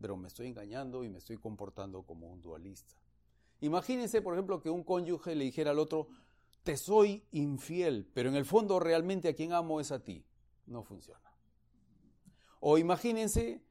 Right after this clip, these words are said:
que le dices a un juez, "Con mis manos soy ladrón, pero en mi corazón amo la honestidad, déjeme salir libre".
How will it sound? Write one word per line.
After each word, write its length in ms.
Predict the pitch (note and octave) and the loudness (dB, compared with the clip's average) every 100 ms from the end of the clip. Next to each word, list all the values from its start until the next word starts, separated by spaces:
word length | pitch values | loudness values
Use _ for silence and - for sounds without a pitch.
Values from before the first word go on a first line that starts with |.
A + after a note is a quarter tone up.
| _ _ _ | _ _ _
que 500 | D3+ D3 D3 D3 D3 D3 - | 0 2 2 2 0 -4 -4
le 200 | C#3+ C#3 | 0 2
dices 360 | D#3+ F#3 F#3+ F3 | 2 0 0 0
a 60 | |
un 120 | F3 E3+ | 0 2
juez, 420 | E3+ E3 D#3+ - _ _ | 2 2 0 -10 _ _
"Con 220 | E3+ E3 | 0 0
mis 160 | F3 D#3+ | -2 0
manos 340 | A#3+ B3+ B3 - | -2 0 -2 2
soy 180 | B3+ A3+ | 2 4
ladrón, 540 | G#3+ C4 B3 D3+ - | 6 6 4 0 0
pero 140 | D3 D3+ | 0 2
en 80 | |
mi 100 | D#3 | 0
corazón 460 | D#3+ D#3 D3+ G3 G3 | 0 0 0 -2 0
amo 280 | A3 F#3 D#3+ | -2 0 2
la 100 | C#3+ | 2
honestidad, 540 | C#3 C3 C#3+ B2 A2 | 2 -4 -6 -4 -4
déjeme 400 | A2+ E3 B2 G#2+ | -6 -8 -10 -12
salir 360 | G2+ F#2+ F2 D#2 | -14 -16 -16 -18
libre". 360 | - F#2+ _ | -20 -20 _